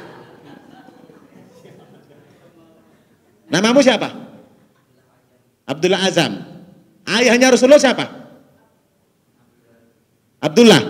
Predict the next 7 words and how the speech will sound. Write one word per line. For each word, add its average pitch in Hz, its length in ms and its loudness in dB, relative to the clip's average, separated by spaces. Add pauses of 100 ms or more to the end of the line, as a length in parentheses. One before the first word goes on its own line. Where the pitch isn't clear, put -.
(920)
Nah, - 320 -14 (1200)
bukan 202 160 0
Abdullah 208 320 4
Azam, 214 240 2
kami 277 240 2
Abdullah 262 240 6
Azam. 185 240 0